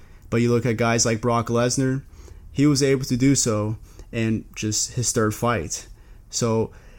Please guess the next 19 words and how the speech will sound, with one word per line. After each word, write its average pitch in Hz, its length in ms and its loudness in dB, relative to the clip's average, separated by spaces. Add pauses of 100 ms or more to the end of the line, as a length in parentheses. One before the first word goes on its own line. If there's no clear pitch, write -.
(120)
and 131 180 0
it 131 100 2
goes 131 200 2
to 135 80 -2
show 123 280 2
too, 123 280 2
like, 110 220 0
guys 113 400 0
like, 110 440 -2 (420)
guys 120 340 2
like, 113 360 -2 (560)
you 131 120 2
know, 120 100 2
Rashad 120 420 2
Evans, 117 460 0
Forrest 127 400 2
Griffin, 120 520 0
Shogun 131 480 2
Rua, 120 340 2